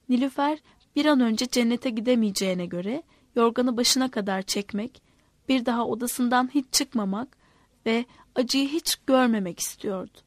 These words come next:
Halası ve annesi girdiler içeriye. "İşte bizim sevgili Ali'miz." dedi halası. Ali, annenin önünde saygıyla eğildi ve elini öptü. "Hadi kahve yap kızım bize. İçersiniz değil mi evladım?" dedi annesi.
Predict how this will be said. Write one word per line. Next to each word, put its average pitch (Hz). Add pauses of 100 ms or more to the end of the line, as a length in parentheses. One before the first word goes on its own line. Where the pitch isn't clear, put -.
(880)
Halası 294
ve 339
annesi 254
girdiler 208
içeriye. 190 (600)
"İşte -
bizim 285
sevgili 262
Ali'miz." 240
dedi 202
halası. 196 (480)
Ali, 262 (300)
annenin 262
önünde 247
saygıyla 247
eğildi 190
ve 294
elini 233
öptü. 190 (680)
"Hadi 302
kahve 277
yap 240
kızım 202
bize. 185 (380)
İçersiniz 277
değil 302
mi 415
evladım?" 208
dedi 196
annesi. 196